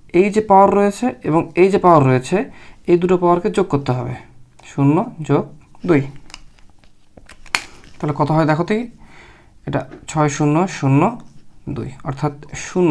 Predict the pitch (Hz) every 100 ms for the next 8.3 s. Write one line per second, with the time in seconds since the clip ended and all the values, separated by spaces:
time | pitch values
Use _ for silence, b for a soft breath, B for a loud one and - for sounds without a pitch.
0 | 131 131 - - - B B B B -
1 | 185 220 202 160 165 - 165 190 196 196
2 | 175 147 127 101 - B B - 151 170
3 | 185 190 196 - 170 180 185 196 185 196
4 | 233 - - 165 202 180 135 135 226 277
5 | - b b b - 170 190 - 165 170
6 | 180 180 165 160 139 135 120 120 - -
7 | - 139 165 160 B B B 90 - 143
8 | 151 -